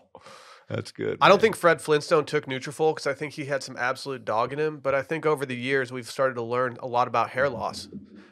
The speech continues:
Speaker 2: and, uh, Nutrafol is out here just to absolutely just help us all out. And, and it's not even just that. I mean, my, my scalp coverage, I'm concerned about it.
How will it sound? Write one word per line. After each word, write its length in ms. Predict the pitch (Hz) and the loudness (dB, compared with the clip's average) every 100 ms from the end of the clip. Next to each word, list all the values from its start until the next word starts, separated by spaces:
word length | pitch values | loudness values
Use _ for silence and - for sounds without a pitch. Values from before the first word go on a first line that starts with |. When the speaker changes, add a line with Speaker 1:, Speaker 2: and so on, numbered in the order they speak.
| _ | _
Speaker 2:
and, 260 | 135 135 131 | 0 2 4
uh, 260 | 131 131 123 | 6 4 2
Nutrafol 580 | 127 139 160 151 143 | -4 -4 -4 -2 0
is 60 | 127 | 2
out 160 | 127 123 | 2 0
here 120 | 131 | -4
just 180 | 123 - | -6 -4
to 120 | - | -2
absolutely 540 | 120 - 151 127 123 | -2 -4 -6 -6 -8
just 320 | 113 123 - | -10 -10 -10
help 380 | - - 143 143 | -12 2 4 4
us 160 | 135 - | 2 2
all 240 | 123 113 | 4 4
out. 360 | 110 107 - - - - _ | 2 0 -4 -14 -20 -20 _
And, 200 | 147 147 | 0 0
and 160 | 165 165 | -2 0
it's 180 | 156 - | -2 6
not 160 | 185 196 | 6 6
even 220 | 156 151 | 0 -2
just 220 | 135 117 | -4 0
that. 240 | 127 123 135 | 2 4 2
I 60 | |
mean, 240 | 147 139 - - - | 0 -2 -8 -20 4
my, 240 | 170 214 | 6 6
my 160 | 147 185 | 6 4
scalp 460 | - - 139 165 - | 4 0 4 4 4
coverage, 500 | 196 202 220 175 - _ _ | 4 6 4 2 -10 _ _
I'm 100 | 254 | 2
concerned 540 | 262 370 - 185 180 151 | 4 4 4 4 6 4
about 260 | 117 104 | 2 2
it. 120 | 90 | -2